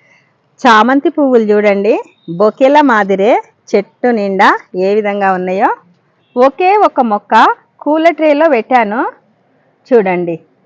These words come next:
చక్కగా పువ్వులైతే వచ్చినాయి అన్నమాట ఈ మొక్కకి. అలాగే ఇక్కడ అన్ని కొమ్మలతో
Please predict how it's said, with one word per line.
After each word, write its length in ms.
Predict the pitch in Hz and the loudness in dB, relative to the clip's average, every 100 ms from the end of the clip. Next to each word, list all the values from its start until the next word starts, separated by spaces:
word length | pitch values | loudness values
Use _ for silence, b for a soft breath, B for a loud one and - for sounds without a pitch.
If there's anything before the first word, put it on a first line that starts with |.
| - | -2
చక్కగా 760 | 226 214 _ - 233 226 233 359 508 _ _ _ _ _ _ _ _ _ | -2 -2 _ -4 0 2 2 0 -2 _ _ _ _ _ _ _ _ _
పువ్వులైతే 560 | 247 240 233 220 220 294 349 | -4 0 2 0 0 0 0
వచ్చినాయి 320 | 220 247 226 | -2 -4 -4
అన్నమాట 480 | 208 202 202 208 269 480 - _ _ _ _ _ _ | -4 -2 -4 0 -2 -2 -10 _ _ _ _ _ _
ఈ 140 | 214 233 214 | -6 -4 -2
మొక్కకి. 460 | 202 214 202 277 508 - _ _ _ _ _ _ _ _ _ _ _ _ _ _ _ _ _ 226 | -4 -4 -4 -4 -4 -6 _ _ _ _ _ _ _ _ _ _ _ _ _ _ _ _ _ 0
అలాగే 400 | 254 269 285 320 277 | 4 4 4 0 0
ఇక్కడ 200 | 277 294 294 | 0 2 0
అన్ని 200 | 349 349 294 | -4 -2 0
కొమ్మలతో 400 | 285 330 330 | 0 -2 2